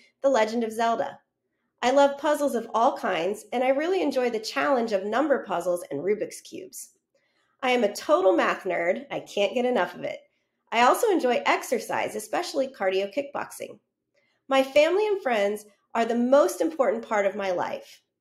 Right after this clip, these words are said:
And of course, I love, love, love my job, which is teaching math to my wonderful students each year. Speaking of teaching math, this year my goal is to help each student continue to grow and develop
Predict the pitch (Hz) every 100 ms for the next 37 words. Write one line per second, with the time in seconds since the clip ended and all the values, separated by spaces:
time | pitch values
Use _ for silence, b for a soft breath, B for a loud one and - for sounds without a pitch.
0 | - 233 240 233 - 277 277 - 220 208
1 | 208 220 240 294 320 240 240 233 226 208
2 | 190 190 196 190 185 113 107 - - 208
3 | 214 208 - 285 349 320 233 190 180 -
4 | 196 180 180 190 214 233 247 - 175 160
5 | 160 - 180 160 - 160 - - _ _
6 | _ _ _ _ _ - 302 311 440 453
7 | 285 269 359 - 120 - - - 277 403
8 | - 226 240 285 320 214 220 220 233 196
9 | 190 - 392 - - 240 226 - 233 269
10 | 285 294 226 196 202 226 277 427 453 339
11 | 180 123 -